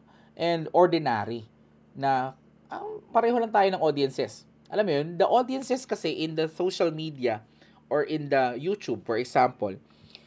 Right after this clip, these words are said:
may audiences kasi na ano eh, dalawa lang yung tao sa, so, sa YouTube,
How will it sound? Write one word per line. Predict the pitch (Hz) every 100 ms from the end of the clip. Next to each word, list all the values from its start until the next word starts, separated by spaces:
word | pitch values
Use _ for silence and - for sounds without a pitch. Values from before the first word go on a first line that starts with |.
| _ _ _ - _ _ _ _ _ _
may | 185 226 220 208 -
audiences | - 214 208 226 226 -
kasi | 220 226
na | 208
ano | 175 202
eh, | 135 120 - _ _ _ _
dalawa | - 165 226 240 247 247
lang | 233
yung | 220 208 202 -
tao | 160 151 160
sa, | 160 143 123
so, | - 143
sa | 131
YouTube, | 139 131 123 135 117